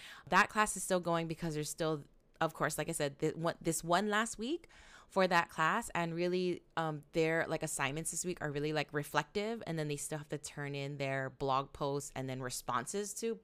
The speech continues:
blog posts. So it ends fairly easy for this course because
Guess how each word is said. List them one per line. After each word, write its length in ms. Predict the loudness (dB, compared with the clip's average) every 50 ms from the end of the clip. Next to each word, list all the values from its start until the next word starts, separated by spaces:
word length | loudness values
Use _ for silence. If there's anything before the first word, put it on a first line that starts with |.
| _ -10
blog 320 | -6 -2 -2 -2 -4 -4
posts. 400 | -4 -4 -2 0 0 -2 -2 -4
So 360 | -2 0 2 2 2 2 0 -4 -4 -2 -2 0 0 -2 -4 -10 -12 -18 -20 -10 -2 2
it 200 | 4 4 4 4
ends 840 | 4 4 4 4 2 0 -2 -2 -2 -4 -6 -6 -8 -10 -10 -12 -4 2
fairly 480 | 4 6 6 6 4 2 2 0 -2 -2
easy 580 | -2 0 0 0 0 -2 -4 -4 -4 -6 -6 -8
for 580 | -8 -6 -2 0 2 2 2 2 2 0 0
this 220 | 0 0 -2 -2 -4
course 360 | -4 -2 0 0 0 -2 -2
because 600 | -4 -4 -4 -2 -2 0 0 0 0 -2 -4 -4